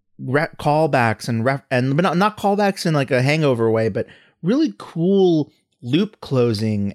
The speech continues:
and joke bringing backness. Oh God. And yeah, just, just,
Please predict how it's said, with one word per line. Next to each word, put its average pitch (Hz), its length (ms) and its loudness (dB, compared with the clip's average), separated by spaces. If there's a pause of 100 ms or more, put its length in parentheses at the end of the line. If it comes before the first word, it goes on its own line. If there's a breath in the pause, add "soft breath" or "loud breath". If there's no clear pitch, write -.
and 107 640 -6 (1120)
joke 135 340 0 (800)
bringing 113 400 -2
backness. 101 920 -4
Oh 101 300 -4
God. 87 340 -10
And 120 380 -2 (240)
yeah, 139 300 0
just, 135 220 0
just, - 240 0